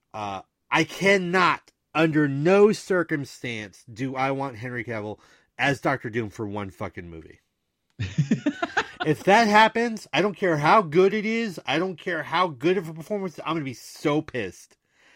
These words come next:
Speaker 1: I'm gonna be so, so, so incredibly mad if you, A, get this guy, this amazing actor, this guy who really throws himself into these roles. And then
Speaker 2: Yeah.
Speaker 1: you have this villain, right? This guy,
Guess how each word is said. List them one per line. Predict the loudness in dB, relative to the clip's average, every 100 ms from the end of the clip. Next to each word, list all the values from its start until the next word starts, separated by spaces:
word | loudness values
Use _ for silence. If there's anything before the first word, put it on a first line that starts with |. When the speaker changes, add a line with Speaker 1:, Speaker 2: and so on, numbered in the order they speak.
| _ _ _ -8
Speaker 1:
I'm | -4
gonna | -2
be | -2
so, | -4 -12 0 4 6 6 4
so, | -2 -2 4 4 4
so | -2 -8 -4 0 2 2
incredibly | 0 -2 -2 -6
mad | -4 -4 -4 -8 -12 _ _ _ _ _ _
if | -4 -4 -6
you, | -6 -2 2
A, | 4 2
get | 2 -2 -2 2
this | 2 2 0
guy, | 0 2 2 0
this | -6
amazing | -10 -2 0 0 0 0
actor, | -2 -2 -6
this | -8
guy | -6 -4
who | -4 -6
really | -8 -2 0 2 2 0 -6
throws | -12 -4 -2 -2
himself | -6 -10 -10 -10
into | -12 -12
these | -12 -10
roles. | -10 -10 -12 _ _ _ _ _
And | -6 -4
then | -4 -4 -6
Speaker 2:
Yeah. |
Speaker 1:
you | 0 2
have | 2 -2 -4
this | 2 2 2
villain, | 2 2 2 -4 -4
right? | -6 -4
This | -4 -6
guy, | -4 0 2 0